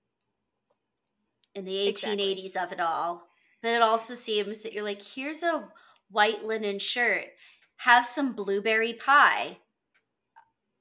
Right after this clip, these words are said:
Speaker 1: I could
Speaker 2: <laughs>
Speaker 1: see that
Speaker 2: Also,
Speaker 1: being a
Speaker 2: did I mention I
Speaker 1: miscalculation.
Speaker 2: have a washing service?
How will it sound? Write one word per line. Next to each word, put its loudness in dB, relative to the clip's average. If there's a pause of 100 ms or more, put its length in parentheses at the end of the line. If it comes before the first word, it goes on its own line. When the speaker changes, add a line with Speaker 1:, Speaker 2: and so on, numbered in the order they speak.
(440)
Speaker 1:
I 10
could 0
Speaker 2:
<laughs> -
Speaker 1:
see 0
that 6 (1000)
Speaker 2:
Also, 4 (100)
Speaker 1:
being 4
a 2
Speaker 2:
did -4
I 4
mention -4
I 2
Speaker 1:
miscalculation. -6 (100)
Speaker 2:
have 2 (720)
a 0
washing 0
service? -12